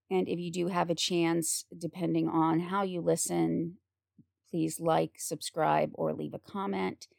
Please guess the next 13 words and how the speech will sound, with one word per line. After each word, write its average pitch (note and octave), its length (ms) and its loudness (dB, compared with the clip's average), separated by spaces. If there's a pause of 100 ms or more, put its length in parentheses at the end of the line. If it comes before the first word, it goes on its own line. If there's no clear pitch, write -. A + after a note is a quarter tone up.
(360)
That D#3+ 160 0
makes E3 220 -2
it E3+ 100 -6
easier D#3+ 400 0
for - 300 -4
others D3+ 520 0 (160)
to, D3+ 460 -4 (440)
you E3+ 100 -2
know, E3 60 -2
try E3 260 2
to D#3+ 80 -4
find E3+ 560 2 (320)
the G3 160 -10